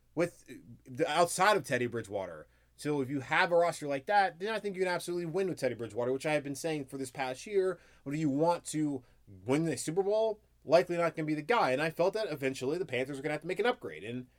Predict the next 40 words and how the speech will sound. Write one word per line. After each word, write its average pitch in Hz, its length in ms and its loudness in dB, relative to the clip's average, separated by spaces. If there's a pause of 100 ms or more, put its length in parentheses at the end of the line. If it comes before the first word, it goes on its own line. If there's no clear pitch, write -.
(760)
Sam 165 260 4
Darnold, 185 400 6
is 151 80 -4
he 185 80 4
an 190 80 4
upgrade? 208 380 2 (100)
Um, 190 920 6 (480)
I 185 100 6
doubt 247 320 8
that. 165 380 6
I 170 100 6
don't 190 120 6
know. 196 380 8
He 160 120 4
has 185 180 8
not 180 240 6
played 185 260 8
that 165 180 4
well 151 160 6
over 175 200 4
three 180 220 2
years, 156 220 2
and 185 60 4
we've 180 140 4
been 156 120 6
over 143 280 4
why. 120 560 0 (360)
It's 127 180 -4
not 151 120 4
a 151 40 6
hundred 147 140 2
percent 151 220 0
all 143 160 6
on 127 60 2
him, 202 300 4
but 185 280 2
you 202 200 0
also 220 560 0
kinda 220 220 4
question 170 580 0